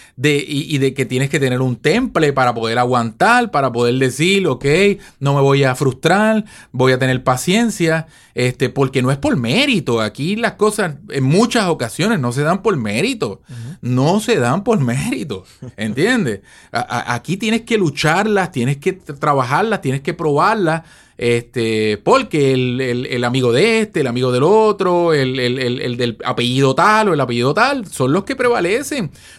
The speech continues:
Speaker 1: porque tienen el sartén agarrado por el mango. Yo no
Speaker 2: Claro.
Speaker 1: tenía, yo, recuerde, yo vengo de ningún apellido, ¿entiendes? Mi
Speaker 2: Ujú.
Speaker 1: papá trabajó en los muelles, mi mamá es ama de casa, ¿entiendes?
Speaker 2: Sí, sí,
Speaker 1: Yo
Speaker 2: tú no
Speaker 1: no
Speaker 2: venías con una dinastía de televisión
Speaker 1: De
Speaker 2: ni de ningún de
Speaker 1: absolutamente
Speaker 2: productores.
Speaker 1: nada.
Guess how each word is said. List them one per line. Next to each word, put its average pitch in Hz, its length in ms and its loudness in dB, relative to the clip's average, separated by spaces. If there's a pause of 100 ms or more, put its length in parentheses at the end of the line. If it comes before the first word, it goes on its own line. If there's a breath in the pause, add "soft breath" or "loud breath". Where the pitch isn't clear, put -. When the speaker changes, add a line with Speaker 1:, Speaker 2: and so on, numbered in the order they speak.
Speaker 1:
porque 151 200 0
tienen 160 220 0
el 180 80 0
sartén 160 300 -2
agarrado 147 300 0
por 160 120 0
el 170 80 0
mango. 165 480 0
Yo 127 140 0
no 135 80 2
Speaker 2:
Claro. 131 80 4
Speaker 1:
tenía, 180 240 2 (260 loud breath)
yo, 143 140 0
recuerde, 139 420 0
yo 208 140 4
vengo 202 200 2
de 170 100 0
ningún 135 300 -2
apellido, 135 540 2
¿entiendes? 139 480 0
Mi 135 200 2
Speaker 2:
Ujú. 165 80 0
Speaker 1:
papá 214 540 0 (280 loud breath)
trabajó 139 260 4
en 151 60 4
los 139 160 2
muelles, 214 420 2
mi 156 100 0
mamá 131 200 2
es 165 60 2
ama 175 140 0
de 127 140 2
casa, 135 460 -2
¿entiendes? 175 400 0
Speaker 2:
Sí, - 60 2
sí, - 40 0
Speaker 1:
Yo 117 60 4
Speaker 2:
tú - 60 4
no - 20 6
Speaker 1:
no 170 60 4
Speaker 2:
venías 190 180 2
con 202 80 0
una 185 120 2
dinastía 180 720 2
de 143 100 2
televisión 135 720 4
Speaker 1:
De 156 60 2
Speaker 2:
ni 139 80 2
de 123 60 4
ningún 107 260 2
de 190 60 6
Speaker 1:
absolutamente 190 420 2
Speaker 2:
productores. 156 280 4
Speaker 1:
nada. 165 420 -2